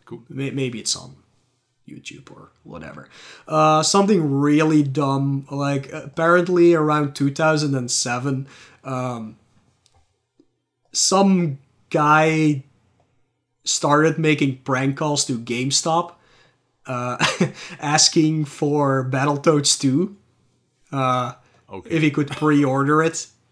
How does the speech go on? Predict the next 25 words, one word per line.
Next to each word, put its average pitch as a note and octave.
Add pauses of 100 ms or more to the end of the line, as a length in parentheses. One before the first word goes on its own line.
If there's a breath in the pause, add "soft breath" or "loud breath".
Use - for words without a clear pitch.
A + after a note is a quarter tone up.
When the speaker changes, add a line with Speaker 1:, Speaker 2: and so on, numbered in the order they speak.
(140)
Speaker 2:
'cause D3+
it C#3
just C#3+
got C#3+
announced, C3
and C#3+
it, C3+
uh, C3 (420 loud breath)
like, C3+
it, D3
it D#3
was E3+
a E3
whole D3+
thing, D#3
and D3
then D#3
four E3
chan E3
jumped C#3+
on C#3
it, C#3
and B2+
they, B2+
uh, A#2